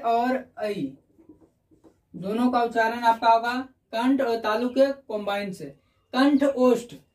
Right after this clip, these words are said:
देखिए ओदौतो, ओ और औस, याद होगा ए कैसे बनता है, हम कहेंगे अ प्लस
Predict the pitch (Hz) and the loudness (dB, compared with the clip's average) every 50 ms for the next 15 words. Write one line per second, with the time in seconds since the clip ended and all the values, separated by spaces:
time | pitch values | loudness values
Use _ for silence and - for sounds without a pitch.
0 | _ _ _ - 214 - 269 269 269 247 247 240 - 240 233 240 233 226 233 190 | _ _ _ -16 -6 -2 0 0 0 0 -2 0 2 2 2 2 2 2 0 0
1 | - - - _ _ _ _ _ _ _ _ _ _ _ _ _ _ _ _ _ | 0 -4 -10 _ _ _ _ _ _ _ _ _ _ _ _ _ _ _ _ _
2 | _ 233 247 262 269 277 277 262 247 240 240 247 269 285 285 285 - _ _ _ | _ 0 4 6 6 6 4 2 -2 -2 0 0 0 -2 -2 -6 -12 _ _ _
3 | _ _ 196 196 202 220 220 220 220 - - - _ - _ _ _ _ _ _ | _ _ -8 -4 -4 -4 -6 -6 -12 -16 -20 -20 _ -20 _ _ _ _ _ _
4 | _ _ _ - - _ _ _ _ - - _ _ - _ _ _ - - 214 | _ _ _ -20 -20 _ _ _ _ -20 -20 _ _ -20 _ _ _ -6 -2 0
5 | 220 233 254 262 247 262 269 262 262 - 262 269 269 262 262 262 254 269 277 262 | 2 2 2 4 4 4 4 4 2 0 0 0 2 2 2 0 0 2 0 2
6 | 262 262 254 254 262 254 254 254 254 247 247 254 254 262 262 - - - 233 233 | 2 2 0 0 0 2 2 2 0 2 2 4 4 4 2 -2 -6 -6 -2 0
7 | 247 254 262 254 - - - 233 226 226 226 240 269 262 - | 2 4 2 2 0 -2 -2 0 0 0 0 -2 -2 -4 -6